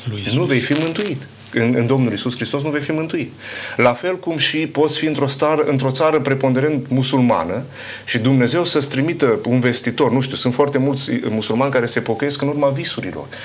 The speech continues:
Speaker 2: Dumnezeu face și lucrări miraculoase în generația în care noi trăim și oamenii aceștia spun: "Iisus Hristos este Mesia."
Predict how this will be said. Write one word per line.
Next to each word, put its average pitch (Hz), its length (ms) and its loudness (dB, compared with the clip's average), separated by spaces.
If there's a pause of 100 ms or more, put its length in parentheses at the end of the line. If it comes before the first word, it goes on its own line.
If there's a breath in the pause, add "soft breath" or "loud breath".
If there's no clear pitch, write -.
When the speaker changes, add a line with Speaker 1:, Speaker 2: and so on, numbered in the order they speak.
(140)
Speaker 2:
Dumnezeu 117 360 2
face 139 300 2
și 131 160 -2
lucrări 117 320 0
miraculoase 139 880 2 (420 loud breath)
în 101 280 -2
generația 101 420 0
în 92 60 -4
care 95 180 -2
noi 90 120 -4
trăim 85 400 -6 (260 loud breath)
și - 120 -2
oamenii 160 280 4
aceștia 143 380 2
spun: 151 440 -2 (340 loud breath)
"Iisus 175 400 -2
Hristos 135 440 0
este 135 240 -2
Mesia." 127 460 0